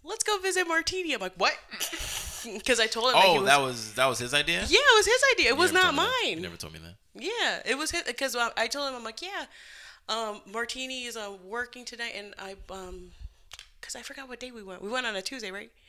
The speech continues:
Speaker 1: Yeah, you were closing. And then I said that Rachel was working too, 'cause he said something about work, and I was like, "Oh yeah, Martini's there." He's like, "All right." And then he's, like, pulling out of the drive, uh, the, the parking lot. He was like, "Let's go visit him." I'm like,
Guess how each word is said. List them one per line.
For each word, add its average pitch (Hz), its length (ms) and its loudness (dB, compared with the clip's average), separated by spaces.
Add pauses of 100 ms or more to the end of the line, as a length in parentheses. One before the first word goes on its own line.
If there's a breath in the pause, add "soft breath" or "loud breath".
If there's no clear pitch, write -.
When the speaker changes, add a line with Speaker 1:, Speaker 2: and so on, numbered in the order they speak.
(100)
Speaker 1:
Yeah, 226 120 4
you 233 120 2
were 208 80 -4
closing. 208 460 -6 (600 loud breath)
And 196 100 -2
then 208 140 0
I 208 40 -2
said 214 160 -4
that 175 120 -2
Rachel 220 320 -4
was 196 140 -10
working 190 300 -14
too, 214 180 -10
'cause 208 160 -8
he 220 240 -12
said 285 160 -4
something 294 240 -8
about 214 240 -4
work, 214 240 -10
and 196 80 -14
I - 20 -14
was 208 60 -14
like, 240 100 -14
"Oh 311 80 -12
yeah, 330 180 -12
Martini's 277 460 -8
there." 269 120 -12
He's 240 120 -10
like, 214 160 -10
"All 320 100 -2
right." 277 200 -2 (540 loud breath)
And 202 80 -6
then 226 80 -8
he's, 247 100 -8
like, 233 160 -4
pulling 240 240 -4
out 240 80 0
of 220 80 -6
the 196 60 -6
drive, 233 440 -2
uh, 190 220 -6
the, 185 380 -8 (160)
the 185 180 -10
parking 233 440 -6
lot. 202 140 -8
He 226 60 -8
was 220 100 -8
like, 220 120 -10
"Let's 330 120 -4
go 440 120 -2
visit 392 240 2
him." 214 160 -4
I'm 190 80 -2
like, - 160 -8